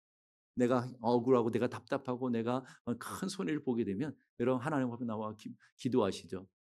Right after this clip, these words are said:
하나님 뭐 하십니까? 그런 인간들은 벼락이라도 맞아야 되는데.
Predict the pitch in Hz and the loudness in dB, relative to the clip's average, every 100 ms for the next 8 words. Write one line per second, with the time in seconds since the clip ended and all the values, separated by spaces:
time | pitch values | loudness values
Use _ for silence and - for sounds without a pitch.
0 | _ - 135 107 104 107 - 98 98 113 | _ -4 -2 0 0 -2 -4 -10 -12 -20
1 | - _ _ - 123 120 113 113 104 104 | -20 _ _ -4 0 2 2 2 0 -2
2 | 104 101 117 131 131 120 117 104 123 120 | -2 -2 4 4 4 2 0 -4 -8 -10
3 | 123 123 - 202 | -12 -14 -12 -12